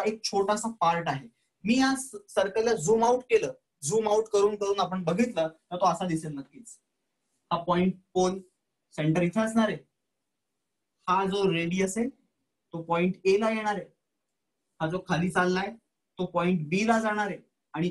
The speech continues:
इंटरनल अँगल पाच डिग्री असणार आहे, आणि एबी हा almost स्ट्रेट लाईन असणार आहे. तुम्ही म्हणाल, "सर, सर्कल वरती स्ट्रेट लाईन कसं?" सर्कल वरती स्ट्रेट लाईन पॉसिबल आहे जर अँगल खूप छोटा असेल, तर पाच डिग्री पर्यंत त्याला आपण स्ट्रेट लाईन अज्युम करू शकतो.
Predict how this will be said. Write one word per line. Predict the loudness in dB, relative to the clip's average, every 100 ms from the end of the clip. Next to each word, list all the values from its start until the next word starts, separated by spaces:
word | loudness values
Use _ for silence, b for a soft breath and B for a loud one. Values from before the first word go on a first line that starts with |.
| 2
इंटरनल | 2 2 0 2 0 2
अँगल | 2 2 2 -2 _ _
पाच | -2 0 0
डिग्री | 0 0 2
असणार | 0 0 -2
आहे, | -2 -6 _
आणि | -4 -4 0
एबी | 0 0 0 -2 -2
हा | -4 0
almost | 2 2 2 0 0
स्ट्रेट | -4 -10 -2 -2 0
लाईन | -2 0
असणार | -6 -6 -8
आहे. | -8
तुम्ही | _ _ _ 0
म्हणाल, | 2 2 2
"सर, | 0
सर्कल | 0 -2 0 0
वरती | 0
स्ट्रेट | -4 0 0 0
लाईन | -4 -2
कसं?" | -2 0 -2 -4 _ _ _
सर्कल | -6 -4 0
वरती | 0 0
स्ट्रेट | -6 -4 -6 -6
लाईन | -6 -4
पॉसिबल | -2 -2 0 0
आहे | -2 -6 -12 _ -2
जर | -2 -2
अँगल | -4 0 0 0
खूप | -2 -2
छोटा | 0 -2
असेल, | -2 -8 _ _
तर | -4
पाच | -2 -2 -2
डिग्री | -2 -2
पर्यंत | 0 2 0
त्याला | 0 2 2
आपण | 0 -4
स्ट्रेट | -4 -6 -6
लाईन | -4
अज्युम | -4 -4 -2
करू | 0 0
शकतो. | -2 -6 -10 -20